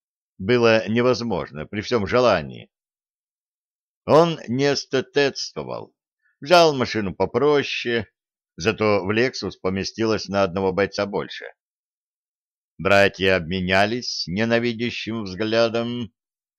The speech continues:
но Урсула для обоих была слишком ценна,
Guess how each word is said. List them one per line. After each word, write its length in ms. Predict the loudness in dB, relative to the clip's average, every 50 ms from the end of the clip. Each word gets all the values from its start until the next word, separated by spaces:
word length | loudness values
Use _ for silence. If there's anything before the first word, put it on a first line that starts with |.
| _ _ _ -6
но 220 | -2 0 2 2
Урсула 560 | 2 0 -2 -4 -2 -2 0 2 2 2 2
для 200 | 2 2 2 2
обоих 360 | 4 4 4 2 4 2 0 -2
была 260 | -2 0 0 0 -2
слишком 560 | -2 -4 -6 -6 -6 -4 -6 -4 -4 -4 -6
ценна, 720 | -8 -6 -6 -4 -4 -4 -4 -4 -2 0 0 0 -2 -4